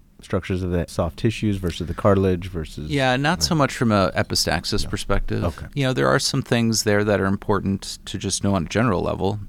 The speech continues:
Speaker 2: You know, the ala is typically composed of what we call the lower lateral cartilages. We divide the nose into thirds, where there's the bony upper third, there's the middle third, and there's the lower third.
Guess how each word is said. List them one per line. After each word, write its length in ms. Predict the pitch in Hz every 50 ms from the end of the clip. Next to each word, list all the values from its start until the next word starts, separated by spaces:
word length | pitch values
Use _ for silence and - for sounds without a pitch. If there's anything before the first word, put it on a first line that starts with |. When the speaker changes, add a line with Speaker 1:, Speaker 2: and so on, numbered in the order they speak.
| -
Speaker 2:
You 100 | - 101
know, 100 | 95 90
the 180 | 90 90 82 - -
ala 500 | - 98 104 110 110 113 113 113 110 107 101
is 320 | 90 87 - - - - - -
typically 600 | - 113 101 101 95 - - 98 98 95 92 92 -
composed 600 | - - 95 90 - - 98 90 87 - - -
of 140 | 95 92 98
what 140 | 95 80
we 80 | - -
call 180 | - - 92 -
the 120 | - 87
lower 280 | 85 82 78 80 - -
lateral 400 | - - 67 - - 92 98 101
cartilages. 760 | - - 107 110 110 107 107 107 104 110 110 110 110 - - - - - - - - - - - - - - -
We 180 | 95 113 123 113
divide 360 | 127 117 107 110 107 104 95
the 60 | 104
nose 280 | 92 90 92 98 - -
into 160 | 95 92 92
thirds, 500 | - - - 95 85 85 85 92 92 - -
where 180 | 92 90 87 87
there's 300 | 87 90 85 87 87 -
the 80 | - 87
bony 440 | 90 - 92 95 104 107 110 110
upper 240 | - 95 - - 101
third, 440 | 98 - - 98 92 98 101 101 95
there's 200 | 95 92 90 -
the 80 | - 90
middle 340 | 90 90 98 101 104 104 101
third, 460 | - - - 101 101 101 104 107 - -
and 140 | - 90 90
there's 160 | 90 92 -
the 80 | 90
lower 320 | 82 78 71 87 82 82 87
third. 360 | - - - - - - -